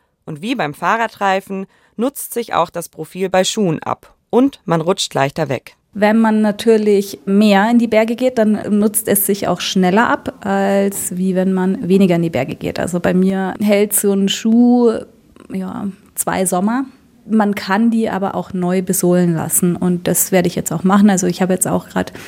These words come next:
Speaker 2: wieder ein abgelaufenes Profil und den Schuh mag ich aber total gern und den werde ich definitiv neu besohlen lassen.
Speaker 1: Tatsächlich sind leider nicht alle Schuhe dafür geeignet, neu besohlt zu werden.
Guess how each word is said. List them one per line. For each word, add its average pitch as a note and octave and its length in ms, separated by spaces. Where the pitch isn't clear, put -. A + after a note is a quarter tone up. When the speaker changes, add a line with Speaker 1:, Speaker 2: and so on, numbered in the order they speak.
Speaker 2:
wieder A3 160
ein G#3+ 100
abgelaufenes G#3 680
Profil G#3+ 600
und F#3 320
den F#3 100
Schuh - 160
mag G3+ 200
ich G3 120
aber F3 140
total F#3 420
gern G3 500
und G3 300
den G3 120
werde F3+ 140
ich E3 100
definitiv F3+ 460
neu E3+ 160
besohlen E3+ 460
lassen. E3 440
Speaker 1:
Tatsächlich B3+ 520
sind A3 200
leider G#3+ 300
nicht G#3+ 220
alle G#3+ 200
Schuhe F3+ 260
dafür E3 260
geeignet, E3 520
neu F3+ 220
besohlt E3+ 380
zu - 120
werden. - 280